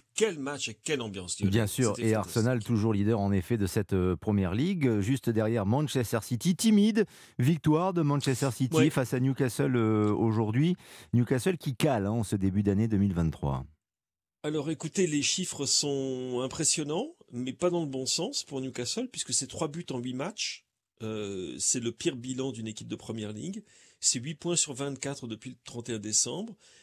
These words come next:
Speaker 1: Ça ne signifie pas qu'ils jouent mal. Aujourd'hui, ils ont donné eux aussi beaucoup de fil à retordre, euh, à une équipe de Manchester City qui est pas franchement au top. Euh, mais, euh, et qui en fait, juste après, euh, juste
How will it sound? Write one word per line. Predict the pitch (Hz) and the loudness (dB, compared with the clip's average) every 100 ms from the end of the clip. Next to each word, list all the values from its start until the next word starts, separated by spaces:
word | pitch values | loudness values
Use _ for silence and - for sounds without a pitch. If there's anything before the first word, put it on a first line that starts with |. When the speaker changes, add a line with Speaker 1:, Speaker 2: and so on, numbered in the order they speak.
| _ | _
Speaker 1:
Ça | - 156 | 0 0
ne | |
signifie | - 147 139 | 0 -2 -8
pas | 143 131 | -4 -6
qu'ils | 123 | -6
jouent | 110 120 | -6 -4
mal. | 123 190 - | -2 -2 0
Aujourd'hui, | 151 160 135 131 | 0 0 -4 -8
ils | 143 | -6
ont | 127 | -6
donné | 123 123 123 - _ | -6 -6 -8 -10 _
eux | 156 | 2
aussi | 165 139 - 147 | 4 4 2 0
beaucoup | 127 135 | -8 -8
de | - | -6
fil | 135 | -4
à | 117 | -2
retordre, | 117 113 120 123 101 - _ - _ - | -4 -4 -6 -6 -8 -16 _ -20 _ -8
euh, | 110 107 - | -6 -6 -4
à | 107 | -4
une | 131 123 | -2 -6
équipe | 131 135 | -6 -8
de | |
Manchester | 135 135 151 143 147 | -6 -4 -6 -6 -4
City | - 135 156 | -4 -6 -8
qui | 151 | -8
est | - - | -8 -6
pas | 220 | -6
franchement | - 208 - 202 202 - | -6 -6 -6 -6 -10 -8
au | 139 | -8
top. | - 165 - - _ _ - - - _ 123 | -4 -6 -6 -20 _ _ -20 -20 -20 _ -4
Euh, | 127 127 127 - 135 | -2 -2 -4 -6 -4
mais, | 139 165 185 127 | 0 2 2 2
euh, | 120 117 87 50 | 0 0 -2 -6
et | 78 127 | -2 -4
qui | 110 143 | -2 -2
en | 131 | -2
fait, | - 240 240 120 | 0 0 -2 -8
juste | 113 170 185 - | -4 -2 0 -2
après, | 127 - 156 160 147 | -4 -6 -6 -4 -4
euh, | 107 101 104 92 76 | -6 -6 -6 -8 -6
juste | 107 170 - - | -4 -2 -4 -6